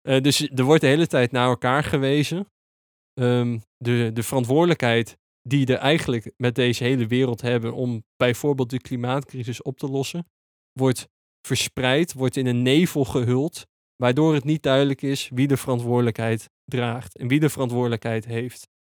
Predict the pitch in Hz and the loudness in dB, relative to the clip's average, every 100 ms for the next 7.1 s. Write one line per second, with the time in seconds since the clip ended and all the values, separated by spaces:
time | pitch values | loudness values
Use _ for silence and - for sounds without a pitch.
0 | _ _ _ - 135 - 226 - - 147 | _ _ _ -4 -2 2 0 0 -8 -6
1 | 131 - 208 185 151 - 127 117 156 139 | -4 -4 -4 -4 -2 -2 -2 2 2 2
2 | 139 151 151 147 156 190 - _ _ _ | 2 2 0 -4 -4 -6 -10 _ _ _
3 | - 170 156 156 151 139 135 135 127 135 | 0 6 6 6 4 2 2 2 2 4
4 | 143 - 135 - 196 156 - 139 139 120 | 2 0 -2 -2 -2 -4 0 0 0 -4
5 | 135 - 131 127 135 - 170 _ _ _ | -4 -4 -2 0 -2 -4 -10 _ _ _
6 | _ _ 131 131 - - 131 156 120 123 | _ _ 0 0 -2 -4 0 0 0 -4
7 | - | -6